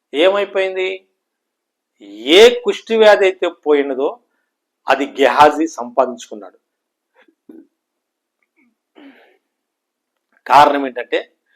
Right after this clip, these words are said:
శపితమైన వాటిని గెహాజీ తెచ్చుకొని ఇంట్లో పెట్టుకున్నాడు. గెహాజీ కూడా శపించబడ్డాడు.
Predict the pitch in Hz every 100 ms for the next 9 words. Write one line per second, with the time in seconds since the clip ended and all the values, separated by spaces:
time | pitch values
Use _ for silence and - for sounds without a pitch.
0 | _ _ _ - - 214 220 262 254 226
1 | 208 190 175 170 156 170 233 _ _ _
2 | _ _ - 147 139 156 151 143 143 139
3 | _ _ 135 127 - - 120 117 110 _
4 | _ _ - 117 - 120 - 131 - 117
5 | 110 104 104 113 _ _ _ _ 110 104
6 | 117 113 113 113 127 220 _ _ _ _
7 | - - 110 - 98 90 - -